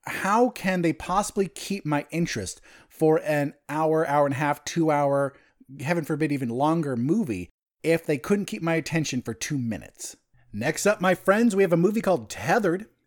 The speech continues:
A blind teenager and the hunter he befriends are tormented by a mysterious creature lurking in the woods.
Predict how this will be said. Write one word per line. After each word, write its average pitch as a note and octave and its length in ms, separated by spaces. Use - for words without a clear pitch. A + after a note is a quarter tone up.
A D3 100
blind D#3+ 500
teenager F#3+ 460
and D3+ 440
the B2+ 220
hunter F#3+ 340
he D#3+ 160
befriends E3+ 640
are C3+ 180
tormented G3+ 560
by D#3+ 140
a C3+ 80
mysterious F#3 680
creature D3+ 460
lurking E3+ 400
in E3+ 80
the D#3+ 80
woods. D3 480